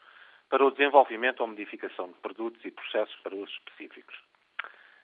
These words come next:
Contudo, o comum dos cidadãos tem por vezes dificuldade em associar o termo biotecnologia ao seu significado ou às implicações para a sua vida do cotidiano e futura.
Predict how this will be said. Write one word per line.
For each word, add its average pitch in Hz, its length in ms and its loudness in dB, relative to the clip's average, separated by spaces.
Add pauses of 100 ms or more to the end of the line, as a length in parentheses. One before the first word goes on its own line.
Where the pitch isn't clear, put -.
(140)
Contudo, 185 380 2
o - 40 6
comum 139 180 -2
dos - 100 -8
cidadãos 117 420 4
tem 110 100 -8
por 110 140 -8
vezes 107 260 -4
dificuldade 104 600 2
em 101 40 -6
associar 101 380 -6
o 90 40 -16
termo 92 220 -10
biotecnologia 101 880 -6 (460)
ao 98 120 -4
seu 127 180 -2
significado 123 680 0
ou 120 60 4
às 120 120 0
implicações 143 600 -6
para 139 280 0
a 120 40 -8
sua 139 220 -6
vida 117 460 2 (220)
do - 80 -6
cotidiano 131 600 4
e 104 60 -10
futura. - 420 -10